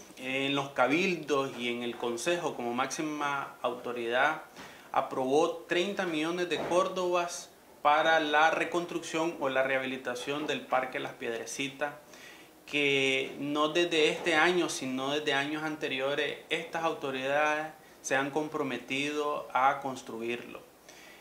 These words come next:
Eh, sin embargo, pues, al parecer ya llevamos la mitad de año, no arranca en lo absoluto, no se ve movimiento tampoco en este parque que, eh, los niños de este sector,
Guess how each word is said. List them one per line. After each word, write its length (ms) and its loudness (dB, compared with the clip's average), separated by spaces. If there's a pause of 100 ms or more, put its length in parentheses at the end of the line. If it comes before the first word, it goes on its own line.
(280)
Eh, 360 -2
sin 220 0
embargo, 540 2
pues, 200 0 (420)
al 200 2
parecer 720 2 (100)
ya 140 2
llevamos 840 0
la 120 0
mitad 300 2
de 140 2
año, 340 2 (520)
no 340 4
arranca 960 4
en 100 -6
lo 60 0
absoluto, 840 -4 (440)
no 160 -4
se 160 2
ve 120 4
movimiento 760 0
tampoco 720 -2 (420)
en 160 -6
este 240 -4
parque 540 0
que, 300 -6 (500)
eh, 560 -4
los 220 -4
niños 320 -2
de 80 0
este 180 -10
sector, 560 -2